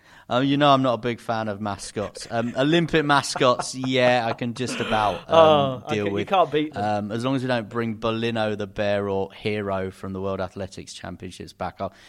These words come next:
Speaker 1: you'll do for me.
Speaker 2: They were absolute legends, both of those. Uh, this is Anything But Footy, the Olympic and Paralympic podcast. Let's hear from a couple of athletes then. Firstly, uh, Jess Learmonth, the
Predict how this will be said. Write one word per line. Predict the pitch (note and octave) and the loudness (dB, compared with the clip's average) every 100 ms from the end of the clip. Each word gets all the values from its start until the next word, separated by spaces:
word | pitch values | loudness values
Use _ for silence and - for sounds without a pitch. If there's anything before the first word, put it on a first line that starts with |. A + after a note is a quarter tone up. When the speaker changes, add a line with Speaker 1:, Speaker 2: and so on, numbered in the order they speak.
| _ | _
Speaker 1:
you'll | F#2+ F#2+ | -10 -6
do | F#2+ F#2+ | -4 -4
for | - | -6
me. | F2+ E2+ E2+ _ _ - - | -8 -8 -14 _ _ -20 -12
Speaker 2:
They | C#3+ D3 | -6 -4
were | C3+ | -4
absolute | C3 C3+ - C3+ A#2+ | -4 -6 -6 -8 -6
legends, | C3 B2 B2+ A#2 - | -8 -8 -10 -12 -10
both | - B2+ A#2+ | -6 -6 -6
of | A2 | -12
those. | G#2+ G2+ G#2 - - - - | -12 -14 -16 -18 -20 -8 -2
Uh, | D3 | 0
this | D#3 G#3+ G#3+ | 4 2 2
is | F3+ - | -2 2
Anything | F3+ F3+ F3 E3+ D#3+ | 2 2 0 -2 0
But | D3+ D#3+ | 0 2
Footy, | F3 E3+ G#3 | 0 0 -2
the | F3 | 0
Olympic | D#3+ D#3 D#3+ D3 - | 0 2 0 -2 -2
and | C#3+ C#3+ | -6 -6
Paralympic | - D3 C#3+ C3+ - B2 - - | -4 -2 0 -2 -6 -6 -8 -6
podcast. | D#3 C#3 - C3 A#2+ - D#3 | -2 -2 -2 -2 -2 -4 -2
Let's | E3 - | -2 0
hear | F3 D3 C3 | 2 2 2
from | D#3 C3+ | -2 -4
a | |
couple | - C#3+ C#3+ | -2 -4 -4
of | B2+ | -4
athletes | B2+ - B2 A2+ - | -6 -8 -16 -16 -14
then. | A2+ A2+ | -14 -6
Firstly, | - D#3+ D3 C#3+ B2 - - - | 0 0 -2 -8 -8 -16 -18 -8
uh, | C3 | -8
Jess | A#2+ F3+ F3 F3 | -2 0 0 0
Learmonth, | D#3+ D3+ C3 G#2+ G2 - - | 0 0 -2 -12 -16 -18 -10
the | C3 B2+ | -10 -10